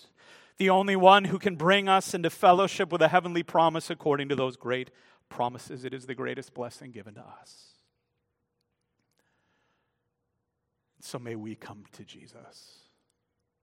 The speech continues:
May we be reminded of the great responsibility that's ours as covenant parents, more as disciples of Jesus Christ, to love our children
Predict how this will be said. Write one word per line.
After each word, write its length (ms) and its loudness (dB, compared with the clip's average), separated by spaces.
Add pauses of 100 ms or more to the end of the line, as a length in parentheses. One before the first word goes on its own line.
(1600)
May 200 -2
we 180 -4
be 160 -6
reminded 640 -4
of 80 -8
the 80 -8
great 360 -8
responsibility 920 -12
that's 240 -12
ours 320 -10
as 100 -16
covenant 380 -14
parents, 720 -20 (1200)
more 220 -4
as 160 -8
disciples 640 -12
of 120 -18
Jesus 440 -18
Christ, 420 -16
to 60 -14
love 260 -8
our 100 -12
children 540 -20